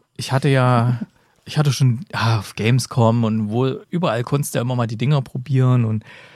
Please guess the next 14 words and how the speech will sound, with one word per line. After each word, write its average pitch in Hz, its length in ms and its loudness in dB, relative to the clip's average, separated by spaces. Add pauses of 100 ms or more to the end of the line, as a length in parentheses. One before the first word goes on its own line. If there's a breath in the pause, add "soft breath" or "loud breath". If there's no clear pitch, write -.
(220 loud breath)
das - 200 -10
war 135 160 0
immer 156 240 4
so, 139 320 2
dass 123 180 -4
das 120 140 -4
irgendwie 123 200 2
ein 110 40 0
bisschen 110 360 0
mäh 101 300 0
war. 98 280 -2
Irgendwie 110 380 0
war 104 320 2
die, 104 360 -6